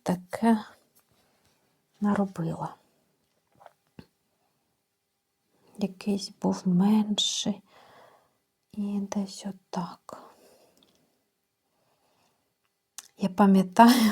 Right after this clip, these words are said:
<laughs> почалась війна. А, у мене це, оцю водойму видно з вікна, з вікна кухні. І якось ми, дивлюсь в вікно, а звідси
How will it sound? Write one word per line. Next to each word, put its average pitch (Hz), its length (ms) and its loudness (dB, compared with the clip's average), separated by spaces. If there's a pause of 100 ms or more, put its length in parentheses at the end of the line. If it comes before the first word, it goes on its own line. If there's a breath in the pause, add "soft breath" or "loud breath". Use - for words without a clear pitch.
(160)
<laughs> - 1200 -2
почалась 190 560 2
війна. 196 500 4 (1000 loud breath)
А, 196 500 0 (240)
у 208 80 6
мене 180 360 8
це, 185 300 0
оцю 185 280 0
водойму 185 520 8
видно 196 340 6
з 185 100 0
вікна, 175 500 0
з 175 120 -2
вікна 190 300 0
кухні. 180 520 -6 (1040 loud breath)
І 196 460 2 (120)
якось 185 540 -6
ми, 196 340 2 (400)
дивлюсь 202 800 2
в 190 40 -2
вікно, 190 640 2 (1040)
а 190 140 2
звідси 202 880 -2